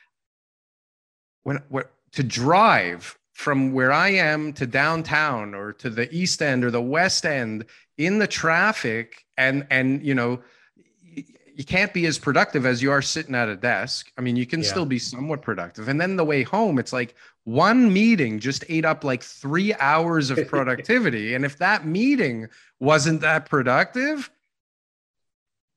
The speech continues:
Speaker 1: it's like, what the hell is it? What's the point? And,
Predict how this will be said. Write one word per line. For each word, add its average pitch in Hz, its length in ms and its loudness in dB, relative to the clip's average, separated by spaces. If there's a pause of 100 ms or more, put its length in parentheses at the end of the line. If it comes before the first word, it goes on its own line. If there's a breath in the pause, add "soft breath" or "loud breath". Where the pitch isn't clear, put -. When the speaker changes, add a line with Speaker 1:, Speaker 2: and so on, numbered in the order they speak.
Speaker 1:
it's 131 220 -8
like, 135 320 -6 (320)
what 143 240 -14
the 156 80 -4
hell 160 320 -2
is 156 120 -2
it? 143 140 -4
What's 127 480 -4
the 185 80 -4
point? 214 440 -4 (120)
And, 160 140 2